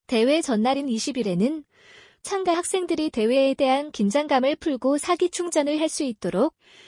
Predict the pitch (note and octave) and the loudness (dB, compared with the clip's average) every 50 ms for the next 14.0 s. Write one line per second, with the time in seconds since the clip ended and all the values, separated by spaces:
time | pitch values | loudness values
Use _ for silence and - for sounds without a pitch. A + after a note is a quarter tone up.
0 | - - _ - B3 - F#3+ A3+ C4+ D#4+ E4+ F4+ E4+ A#3+ G#3 A3+ C#4 D#4 - - | -20 -20 _ -4 0 4 4 4 4 4 2 0 0 0 0 2 2 2 2 2
1 | F#4 E4+ E4+ F4 - - G4+ G4 F#4 F#4 E4+ D4+ C#4+ D4 D4 D4+ - B3+ A3 G#3+ | 0 0 0 -2 -2 0 0 0 2 2 2 2 2 0 0 -2 -2 -2 -2 0
2 | G#3+ C4+ C4+ C4 - - - F3+ F3 A3+ D4 E4 D#4 - _ _ - - - - | 0 0 0 0 0 -2 -4 -2 0 0 0 0 0 -4 _ _ -20 -20 -20 -20
3 | - - _ - A#3+ A3 A3+ B3+ D4+ D#4+ - C4 A#3 G3+ A3+ C#4 D#4 E4+ D#4 D4+ | -20 -20 _ -4 0 0 2 2 2 0 0 0 0 0 0 0 0 0 0 -2
4 | D#4 D#4 C4+ A#3+ G#3+ A#3 C4 C4+ D4 D#4 D#4 C#4 G#3+ G#3+ - - D#4+ D#4+ - - | -4 -4 -2 0 0 2 2 2 2 0 0 0 -2 -2 -2 -2 -2 -2 0 0
5 | F#4+ F#4 F#4 F4+ F4 D#4+ B3+ A3 G3+ - C4 C#4 C#4+ - A3 G#3+ - A3 - _ | 2 2 2 2 0 0 0 -2 -2 0 -2 -2 0 0 0 0 0 -2 -6 _
6 | - C#4 D4 D4+ C#4+ - _ _ - - - - _ _ _ - - G#4 - - | -2 -2 -2 -2 -2 -6 _ _ -20 -20 -20 -20 _ _ _ -8 -6 -6 -2 0
7 | G#4 G4 F4+ F#4 F4+ - E4+ D#4 D4 D4 D4 D4+ - - A#3 G3 G3+ - D#4 D#4 | 0 2 2 2 0 0 -2 -2 0 0 0 -2 -2 -2 -2 0 0 0 0 0
8 | D#4 D4+ D#4 D#4+ D#4+ - F#4+ F#4+ F#4 F#4+ F4+ F4+ E4+ D#4+ D4+ D#4 D4 D4 D4+ - | 0 -2 -2 -4 -4 -4 -6 -4 -4 -4 -2 -2 -4 -4 -2 0 0 0 0 2
9 | - F#4+ F#4 F4+ F4 F4 E4+ D#4 B3 G#3+ A3+ A#3 - C4 A3+ - G#3+ F3+ F#3+ A3+ | 2 2 2 2 2 2 0 0 0 0 0 0 -2 -4 -4 -4 -2 0 0 0
10 | C#4+ E4 - _ _ _ _ - - - - _ _ - - F4 F4 F4 F4 F4+ | 0 -2 -4 _ _ _ _ -20 -20 -20 -20 _ _ -8 -4 -2 0 0 2 2
11 | E4+ F4+ F4 - - B3 G3+ - C4+ C#4 C4+ B3+ C4 C#4 D4+ D4+ F4 E4+ D#4+ D4 | 2 2 0 0 -2 -2 -2 -2 -2 -2 -2 -2 -2 -4 -2 0 2 4 4 4
12 | C#4+ D4+ D#4 C#4 C4+ A#3+ A3+ A3 G#3+ - C4+ C4+ C#4 - D4 D4 D4 D4+ D#4 F4+ | 4 2 0 2 2 0 0 0 -2 -2 -2 -2 -2 -2 0 2 2 2 2 0
13 | E4+ - F#4 F4 E4 - A#3 A3 A#3+ B3+ B3+ A#3 G3+ F#3 F3+ F3 E3+ F3+ F3 | -2 0 0 0 0 0 0 0 0 0 0 -2 -2 -2 0 -2 -2 -2 -4